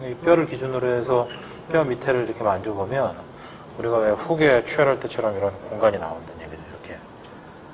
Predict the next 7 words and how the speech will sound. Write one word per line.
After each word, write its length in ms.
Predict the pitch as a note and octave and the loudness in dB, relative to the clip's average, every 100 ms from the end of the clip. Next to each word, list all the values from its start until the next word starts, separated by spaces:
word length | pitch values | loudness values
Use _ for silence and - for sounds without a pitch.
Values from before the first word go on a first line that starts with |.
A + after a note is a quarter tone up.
| - - - - - - | -20 -20 -20 -20 -20 -14
이렇게, 220 | G#2 F#2+ | -12 -2
이렇게 160 | A2 G#2 - - - A#2+ | -2 -2 -8 -16 -14 -6
여기를 420 | A2 B2 B2 A2+ - - - - - - - - - - | -2 2 2 0 -6 -16 -18 -20 -20 -20 -20 -20 -18 -6
싹 220 | D3+ - | -6 -4
보면 400 | A2+ B2+ C#3+ F#2+ F#2+ - A#2+ | -4 0 0 -2 -10 -10 -4
여기가 200 | C3+ C3 | 0 0
이제 260 | A#2 A#2+ | 0 -2